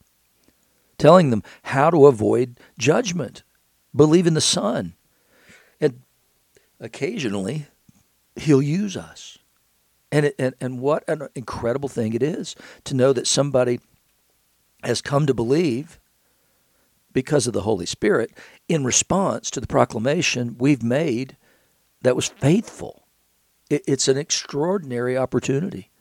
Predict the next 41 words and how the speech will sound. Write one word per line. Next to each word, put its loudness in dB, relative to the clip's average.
to 0
serve 4
God. -6
And, -4
and -8
Paul 0
loved 4
it -4
more 4
than 0
anything -2
in -2
the -2
world. -4
He 2
loved 0
seeing -4
people -4
come -4
to 0
Jesus. -8
<clears throat> -6
In -2
the -2
passage -2
we -2
see -2
today, 0
"Let -2
those 2
of -2
us 0
who -2
are -2
mature 0
think -4
this -6
way," -14
which -2
is -2
that, 2